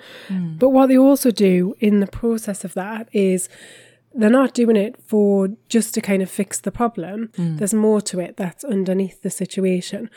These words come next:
Speaker 2: So there's an avoidance of conflict. So I'm not,
Speaker 1: Mm.
Speaker 2: I don't wanna have conflict. So I'm gonna avoid that by taking over, smoothing things over, making everything okay.
Speaker 1: Mm.
Speaker 2: If I feel like you're the victim and you're helpless, then that places me in a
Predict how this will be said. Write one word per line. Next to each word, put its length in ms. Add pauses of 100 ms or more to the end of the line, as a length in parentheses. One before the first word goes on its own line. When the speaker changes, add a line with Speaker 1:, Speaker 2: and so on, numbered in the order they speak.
(260)
Speaker 2:
So 180
there's 200
an 100
avoidance 540
of 120
conflict. 720
So 480 (260)
I'm 280
not, 280
Speaker 1:
Mm. 120
Speaker 2:
I 100
don't 160
wanna 180
have 180
conflict. 560
So 100
I'm 120
gonna 160
avoid 400
that 320
by 420 (400)
taking 380
over, 260
smoothing 540
things 240
over, 640
making 420
everything 380
okay. 640 (260)
Speaker 1:
Mm. 220
Speaker 2:
If 140
I 160
feel 220
like 200
you're 140
the 80
victim 480
and 120
you're 200
helpless, 560
then 260
that 220 (120)
places 460
me 260
in 80
a 160